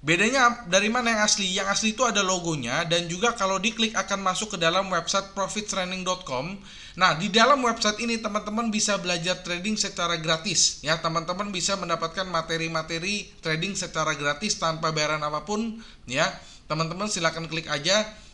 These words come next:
Itu semuanya gratis, ya. Andrew memang bikin untuk memajukan trader-trader di Indonesia,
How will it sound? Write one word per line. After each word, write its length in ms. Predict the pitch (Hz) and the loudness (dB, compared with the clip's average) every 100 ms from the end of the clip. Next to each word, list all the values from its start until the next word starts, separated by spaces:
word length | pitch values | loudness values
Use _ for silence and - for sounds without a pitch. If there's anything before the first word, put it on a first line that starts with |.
| - | -8
Itu 240 | 170 170 | -6 -4
semuanya 400 | 220 190 170 180 | -4 -2 -4 -4
gratis, 640 | 165 151 143 175 131 - - | 0 0 0 -2 0 -2 0
ya. 160 | 160 170 | 0 0
Andrew 320 | 180 190 220 | -2 -2 -2
memang 320 | 208 185 170 160 | 0 -2 -2 -2
bikin 400 | 160 214 220 180 | 0 -2 -2 -6
untuk 320 | 160 202 175 | -8 -8 -6
memajukan 560 | 160 151 156 156 185 | -4 -2 -4 -6 -6
trader-trader 560 | 156 147 147 143 143 165 | -4 -4 -4 -4 -2 -2
di 160 | 143 135 | -2 -6
Indonesia, 480 | 135 143 143 135 | -6 -4 -2 -2